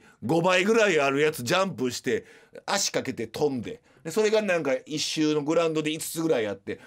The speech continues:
で、一個なんか水濠って言って、飛んで、ビチャビチャビチャっていう、ん、何の嫌がらせかわからんけど、多分あれ、アフリカの大自然を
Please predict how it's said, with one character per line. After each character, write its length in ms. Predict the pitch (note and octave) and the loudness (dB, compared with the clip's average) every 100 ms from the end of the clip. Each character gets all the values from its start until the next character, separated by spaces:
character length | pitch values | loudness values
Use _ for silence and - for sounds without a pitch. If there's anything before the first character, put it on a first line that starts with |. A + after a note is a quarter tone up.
| - | -8
で、 140 | F3 | -4
一 80 | A3+ | -2
個 100 | G3+ | -2
な 100 | D#3 | -2
ん 20 | |
か 80 | D3 | -2
水 400 | - - A3+ A3+ | -2 0 2 2
濠 220 | G#3 G#3 G3+ | 4 4 2
っ 60 | |
て 80 | D#3+ | 0
言 40 | A#2 | -4
っ 60 | |
て、 200 | - G2+ - - | -4 -6 -8 -6
飛 200 | A3 A3+ | 0 0
ん 40 | G3 | 2
で、 200 | C3 - - C3+ | -2 -2 -12 -4
ビ 60 | |
チ 80 | E3 | -2
ャ 40 | G#3+ | 2
ビ 60 | |
チ 60 | G#3+ | 0
ャ 20 | |
ビ 80 | - | 2
チ 80 | A3 | 0
ャ 60 | |
っ 80 | G#3+ | 0
て 140 | - | -2
い 80 | B2+ | 0
う、 60 | A2+ | 0
ん、 60 | - - - C3+ D3+ - C#3 D3 | -4 -18 -16 -14 -14 -20 -18 -8
何 220 | D#3 F#3+ | -2 0
の 80 | G#3 | 2
嫌 220 | A3+ A#3+ | 2 2
が 80 | A#3+ | 2
ら 60 | B3 | 0
せ 60 | |
か 140 | A#3 C#3+ | 0 0
わ 80 | D3 | 2
か 80 | |
ら 120 | D#3+ D#3+ | 0 0
ん 40 | |
け 120 | C3+ | 0
ど、 260 | D#3+ F3 - - - - | 2 2 0 -12 -20 -2
多 140 | G#3+ | 0
分 100 | A3 | 2
あ 40 | D3 | 0
れ、 80 | |
ア 160 | D3+ F#3+ | 0 0
フ 120 | F#3+ | 0
リ 60 | G#3+ | 2
カ 100 | G3 | 0
の 100 | F#3 | 2
大 180 | F#3+ G#3+ | 2 2
自 180 | E3 | 0
然 180 | F#3 D#3+ | 0 0
を 80 | B2+ | -2